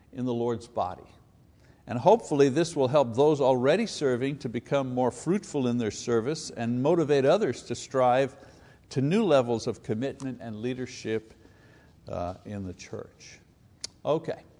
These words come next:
so let's, uh, let's read that passage I was talking to you about in Ephesians. That's where we begin. Uh, this passage mentions, uh, every specific role in the church except that of deacon.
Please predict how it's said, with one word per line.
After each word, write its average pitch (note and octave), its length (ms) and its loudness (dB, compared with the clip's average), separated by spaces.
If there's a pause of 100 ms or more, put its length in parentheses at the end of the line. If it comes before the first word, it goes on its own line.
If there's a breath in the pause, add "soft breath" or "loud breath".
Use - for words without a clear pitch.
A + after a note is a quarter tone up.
(320 soft breath)
so - 160 -4
let's, A#3+ 420 -4
uh, D#3 260 4
let's G3+ 280 -4
read F#3 220 -4
that - 180 -2
passage E3 460 -4
I D3 60 -4
was C#3 140 -8
talking D3+ 420 -4
to - 120 -12
you D3 120 -2
about C3 420 -4
in A#2 100 -6
Ephesians. D#3+ 600 -6
That's D3+ 260 -4
where C3 160 0
we A#2+ 280 -2
begin. B2 680 -2 (2500 soft breath)
Uh, G2+ 140 0
this C#3+ 180 0
passage E3 540 -2
mentions, C#3+ 640 -2
uh, G#2+ 340 2
every G3 320 0
specific E3 680 -4
role D3+ 260 4
in C#3+ 240 -2
the B2 80 -2
church D#3 420 -2
except - 540 -8
that A#2+ 220 -2
of G2 260 -10
deacon. D#3+ 480 -6